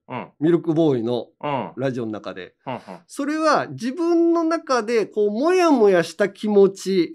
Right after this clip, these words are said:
Speaker 2: この小さい頃の経験で、
Speaker 1: うん。
Speaker 2: あれ、どう、悲しいとも違うし、
Speaker 1: うん。
Speaker 2: うーん、なんか悔しいとも違うんだけどっていう感情を、
Speaker 1: うん。
Speaker 2: みんな持ってたりするじゃん。あれ何だったんだろうっていう。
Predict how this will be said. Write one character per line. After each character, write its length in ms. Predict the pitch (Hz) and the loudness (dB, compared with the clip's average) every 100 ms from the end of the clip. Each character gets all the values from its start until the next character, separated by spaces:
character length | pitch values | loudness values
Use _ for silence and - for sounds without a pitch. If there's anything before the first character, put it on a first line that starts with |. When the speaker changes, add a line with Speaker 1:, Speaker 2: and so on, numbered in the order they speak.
| 160 | -6
Speaker 2:
こ 80 | 202 | -2
の 120 | 202 | 0
小 360 | 190 - 294 302 | 0 -2 -4 -2
さ 160 | 311 | 0
い 80 | 330 | -2
頃 180 | 269 240 | 0 0
の 120 | 202 | 0
経 240 | 185 214 214 | 0 0 0
験 260 | 220 220 | 0 0
で、 320 | 233 233 - _ | 0 -2 -4 _
Speaker 1:
う 40 | 117 | -16
ん。 40 | 104 90 _ _ - | -14 -16 _ _ -2
Speaker 2:
あ 100 | 269 | 0
れ、 160 | 311 | 0
ど 240 | 175 147 262 | -2 -2 2
う、 40 | 403 427 359 - | 4 4 0 -8
悲 240 | - 285 339 494 480 | -8 -2 2 4 4
し 180 | - - 494 453 | 0 -4 -2 -2
い 40 | |
と 100 | - | 0
も 120 | 233 196 | 2 2
違 240 | - 190 180 196 | 0 -2 2 2
う 100 | 190 | 2
し、 400 | 180 - 208 180 | 0 -4 0 2
Speaker 1:
う 60 | 147 | 0
ん。 280 | 147 92 - _ _ _ _ _ _ - | -4 -8 -14 _ _ _ _ _ _ 0
Speaker 2:
う 80 | |
ー 580 | 202 208 208 208 208 202 | 4 6 6 6 6 4
ん、 20 | 233 | 2
な 80 | |
ん 40 | 220 | -2
か 60 | |
悔 380 | 214 - 294 311 | -4 -6 -4 -4
し 160 | 302 381 359 | -4 2 2
い 40 | 349 | 2
と 100 | 269 | -2
も 100 | 233 | -2
違 160 | 240 247 254 | -2 2 2
う 20 | |
ん 60 | 247 | 2
だ 100 | 226 | 0
け 140 | 226 | 0
ど 160 | 226 254 | 0 -2
っ 60 | |
て 80 | - | -4
い 80 | 233 | -6
う 120 | 208 | -6
感 420 | - 254 269 269 | -4 -2 0 0
情 140 | 233 262 | -2 -2
を、 480 | 254 285 269 135 - | -2 0 0 0 -6
Speaker 1:
う 40 | 120 | -12
ん。 160 | 101 - _ _ | -12 -16 _ _
Speaker 2:
み 120 | 247 | 0
ん 40 | 294 | 2
な 80 | 285 | 6
持 160 | 294 | 4
っ 40 | 320 | 4
て 120 | 240 | 2
た 140 | 185 | 2
り 80 | 139 | 0
す 180 | - 196 | 0 2
る 140 | 214 | 2
じ 100 | 147 | 0
ゃ 40 | 104 | -4
ん。 80 | - _ | -10 _
あ 120 | 185 | -2
れ 100 | 233 | 0
何 500 | 220 302 285 190 139 | 2 4 2 0 -4
だ 100 | - | -2
っ 160 | 151 - | -2 0
た 100 | 165 | 2
ん 80 | 147 | 2
だ 120 | 135 | 2
ろ 140 | 127 117 | 0 -4
う 80 | - | -8
っ 20 | |
て 120 | 131 | -6
い 120 | 131 | -2
う。 280 | 131 123 | -2 -4